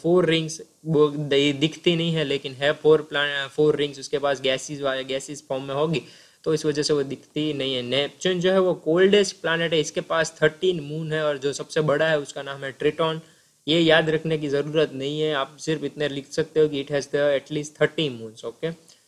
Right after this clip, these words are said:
इसको जो revolution time period है वो कितना लगता है, sixteen earth आवर्स जितना, अ, रिवोल्यूशन time जो लगता है वो लगता है वन सिक्सटी फ़ाइव years।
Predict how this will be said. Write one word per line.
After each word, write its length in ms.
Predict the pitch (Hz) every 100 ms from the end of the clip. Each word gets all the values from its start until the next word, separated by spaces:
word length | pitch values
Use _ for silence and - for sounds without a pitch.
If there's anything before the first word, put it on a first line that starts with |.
| _
इसको 280 | 156 156 185
जो 120 | 180
revolution 540 | 165 165 170 170 170 160
time 240 | 160 165
period 320 | 160 160 165
है 60 | 160
वो 120 | 151
कितना 260 | 151 147 165
लगता 300 | 156 156 156
है, 100 | 156
sixteen 520 | 160 156 - 180 175
earth 440 | - 151 156 156
आवर्स 540 | 151 151 - 143 156 135
जितना, 340 | 139 151 151
अ, 680 | 147 135 127 120 117 120 123
रिवोल्यूशन 560 | 135 165 185 180 175
time 240 | 156 156 160
जो 100 | 156
लगता 340 | 143 - 160
है 100 | 151
वो 120 | 143
लगता 360 | 143 143 - 147
है 280 | 156 175 143
वन 220 | 143 165
सिक्सटी 420 | 165 156 - 156
फ़ाइव 440 | 151 139 127 139 131
years। 500 | 131 131 127 123